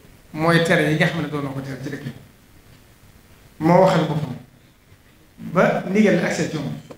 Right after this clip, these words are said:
xaaju guddi la fa jógee ñëw, ñëw Touba. Fas yéene fajar lu jot, te li, li ko Sëriñ Tuubaa digal def ko. Mooy tere yi fi tere woon. Tere yi nag xam ngeen ne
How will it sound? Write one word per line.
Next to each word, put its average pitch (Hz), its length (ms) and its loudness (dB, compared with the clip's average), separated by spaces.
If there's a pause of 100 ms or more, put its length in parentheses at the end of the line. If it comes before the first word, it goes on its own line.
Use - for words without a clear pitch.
xaaju 180 280 2
guddi 165 160 0
la 156 80 0
fa 147 100 -4
jógee 143 280 -6 (120)
ñëw, 156 140 -8 (160)
ñëw 170 120 -4
Touba. - 220 -10 (1700)
Fas 170 220 0
yéene 151 380 6
fajar 156 320 2
lu 135 80 0
jot, 151 120 0 (680)
te 156 60 -8
li, 160 120 0
li 165 240 -2
ko 165 80 0
Sëriñ 165 220 2
Tuubaa 135 320 -2 (100)
digal 147 220 2
def 147 120 0
ko. - 100 -10 (2500)
Mooy 156 360 6
tere 147 260 4
yi 143 80 -4
fi - 100 -6
tere 165 140 -2
woon. - 160 -8 (100)
Tere 202 240 4
yi 170 100 6
nag 202 120 2
xam 208 180 -2
ngeen 139 220 0
ne - 160 -6